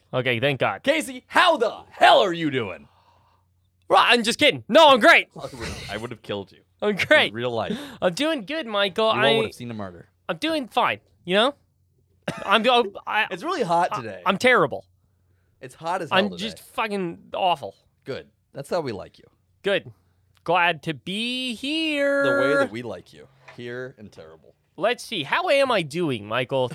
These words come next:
Speaker 1: How am I
Speaker 2: <laughs>
Speaker 1: truly doing? I'm trying to give you an honest answer, man.
Speaker 2: Okay.
Speaker 1: I feel like you
Speaker 2: Yeah,
Speaker 1: really
Speaker 2: give the
Speaker 1: wanna
Speaker 2: audience an honest
Speaker 1: I think
Speaker 2: answer.
Speaker 1: you really wanna know today.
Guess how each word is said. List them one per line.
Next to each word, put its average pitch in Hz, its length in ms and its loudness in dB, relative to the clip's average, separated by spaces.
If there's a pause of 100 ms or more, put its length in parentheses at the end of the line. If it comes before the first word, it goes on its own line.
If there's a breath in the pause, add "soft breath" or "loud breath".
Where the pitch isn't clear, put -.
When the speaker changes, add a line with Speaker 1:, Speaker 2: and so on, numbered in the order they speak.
Speaker 1:
How 240 120 4
am 302 100 0
I 440 80 6
Speaker 2:
<laughs> 453 40 0
Speaker 1:
truly 214 760 0
doing? 131 360 -2 (880 soft breath)
I'm 180 100 -2
trying 330 360 0
to 233 60 -8
give 233 180 -4
you 220 140 0
an 196 40 2
honest 170 420 0
answer, 113 480 -8
man. 101 480 -14
Speaker 2:
Okay. 98 380 -10 (380)
Speaker 1:
I - 40 -8
feel 285 220 -2
like 277 140 -2
you 220 160 -6
Speaker 2:
Yeah, - 80 -8
Speaker 1:
really 294 280 2
Speaker 2:
give - 100 0
the 139 60 2
Speaker 1:
wanna 220 140 4 (140)
Speaker 2:
audience 190 100 -4
an 110 80 -14
honest 95 340 -14
Speaker 1:
I 208 100 0
think 320 240 -6
Speaker 2:
answer. 302 140 -10
Speaker 1:
you 311 100 -4
really 311 220 -4
wanna 311 260 -2
know 311 280 2
today. 107 540 -6